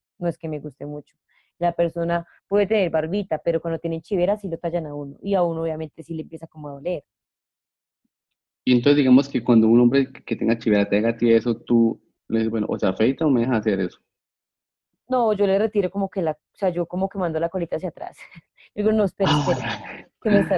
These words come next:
Speaker 2: lo que me gusta
Speaker 1: lastimando.
Speaker 2: es que, lo que me gusta es que tú hablas y vas hablando y vas actuando. Ya sacó la colita hacia
Speaker 1: <laughs>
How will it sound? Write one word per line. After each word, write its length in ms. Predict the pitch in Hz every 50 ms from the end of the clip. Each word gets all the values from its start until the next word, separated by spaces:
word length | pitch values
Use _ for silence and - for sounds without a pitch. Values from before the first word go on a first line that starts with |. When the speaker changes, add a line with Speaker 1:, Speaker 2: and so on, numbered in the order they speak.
| 170 -
Speaker 2:
lo 100 | 160 131
que 100 | 120 135 131
me 100 | 139 135
gusta 140 | 131 147 143 -
Speaker 1:
lastimando. 80 | - 165
Speaker 2:
es 80 | 156
que, 320 | - - 165 156 - - -
lo 280 | - 139 131 123 120 123
que 100 | - 127
me 60 | 123 123
gusta 160 | 120 123 143
es 60 | 127
que 140 | - - 147
tú 260 | - - 147 139 135
hablas 520 | 135 135 131 123 127 143 175 214 226 - _
y 160 | - - 127
vas 180 | 123 113 117 127
hablando 260 | 139 143 143 151 160 -
y 60 | 143
vas 140 | 127 117 113
actuando. 480 | 127 120 123 - 135 123 113 110 110 107
Ya 200 | 110 123 123 120
sacó 260 | - 110 - - 120 123
la 100 | 147 -
colita 320 | 269 240 - 330 - -
hacia 120 | 247 -
Speaker 1:
<laughs> 60 | 208